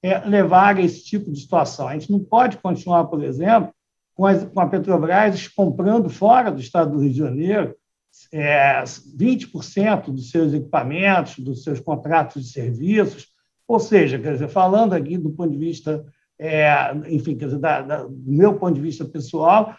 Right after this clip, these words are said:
a Petrobras é um enclave no estado do Rio de Janeiro. Esse é um fato. A gente precisa estar negociando com ela, respeitar ela como empresa, mas a gente precisa estar ampliando, né? Negociando com o I B P, pra gente poder estar aumentando aqui,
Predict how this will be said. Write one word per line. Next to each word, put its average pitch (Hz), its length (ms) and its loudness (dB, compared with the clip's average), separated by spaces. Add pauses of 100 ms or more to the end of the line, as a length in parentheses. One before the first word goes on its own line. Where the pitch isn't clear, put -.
(140)
a 214 100 -4
Petrobras 196 520 2
é 233 60 2
um 240 40 0
enclave 208 520 2
no 117 80 -10
estado 135 260 -12
do 120 60 -8
Rio 123 100 -2
de 110 60 -10
Janeiro. 120 320 -16
Esse 156 200 -8
é 208 40 -4
um 202 60 -4
fato. - 380 0
A 117 40 -18
gente 131 260 -8
precisa 160 720 0 (180)
estar 175 180 2
negociando 147 600 0
com 131 140 -10
ela, 185 320 2
respeitar 160 680 0
ela 156 240 0
como 139 220 -2
empresa, 151 520 -4
mas 190 180 -4
a 185 40 -4
gente 180 180 -4
precisa 175 440 -2
estar 190 160 0
ampliando, 196 720 2
né? 165 220 -6 (400)
Negociando 165 640 0
com 165 80 -2
o 151 40 6
I - 20 2
B 131 160 -2
P, 196 480 4 (260)
pra 170 140 -2
gente 175 220 -4
poder 170 380 0
estar 190 120 -2
aumentando 175 640 2
aqui, 180 420 -2